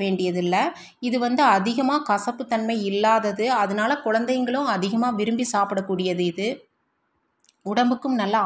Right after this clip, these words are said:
ஆரோக்கியமானதுங்க. இந்த மாதிரி கிடைச்சா நீங்க அடிக்கடி எடுத்துக்கலாம். குழந்தைங்களுக்கு இந்த மாதிரி செஞ்சு கொடுக்கலாங்க. வாங்க இப்ப வீடியோக்குள்ள போய் பார்க்கலாம்.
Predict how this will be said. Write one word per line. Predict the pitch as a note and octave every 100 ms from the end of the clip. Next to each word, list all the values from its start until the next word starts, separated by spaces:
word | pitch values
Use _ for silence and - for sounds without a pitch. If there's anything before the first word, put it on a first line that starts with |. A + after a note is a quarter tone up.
| F#3
ஆரோக்கியமானதுங்க. | G3+ G#3 A3 G3 F#3+ F#3 F3+ F3+ A#3 D4+ - - -
இந்த | A#3+ B3+
மாதிரி | B3 B3+ C4+ B3
கிடைச்சா | G#3 G#3 B3 A#3
நீங்க | G#3+ G3
அடிக்கடி | F3+ G3 G#3 A#3 G3+
எடுத்துக்கலாம். | F#3+ G3 G3 A3+ B3
குழந்தைங்களுக்கு | G#3+ A3 A3+ A3 A3 A#3
இந்த | G3 F#3+
மாதிரி | F#3+ G#3 G#3
செஞ்சு | F#3+ G3 F#3+
கொடுக்கலாங்க. | F3+ F3+ F3 F3 F#3+ F4+ - _ _ _ - G3+
வாங்க | G#3 A3 C#4 A#3
இப்ப | G#3+ G3
வீடியோக்குள்ள | G3 G3 G3 F#3+ F#3+
போய் | F#3+ F#3
பார்க்கலாம். | E3+ - F3+ A#3+